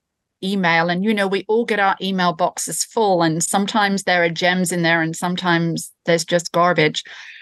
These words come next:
But I had an email from this colleague, Rachel, who I didn't know,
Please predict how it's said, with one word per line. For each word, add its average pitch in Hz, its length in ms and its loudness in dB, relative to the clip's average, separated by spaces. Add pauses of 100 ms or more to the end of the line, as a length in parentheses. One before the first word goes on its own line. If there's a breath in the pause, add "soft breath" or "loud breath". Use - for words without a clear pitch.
(140 loud breath)
But 214 180 0
I 226 100 0
had 247 220 0
an 247 180 -2
email 202 400 0
from 185 720 -2 (360)
this 196 200 -10
colleague, 208 720 0 (420 loud breath)
Rachel, 220 720 0 (180)
who 190 120 2
I 170 100 2
didn't 226 340 0
know, 165 420 2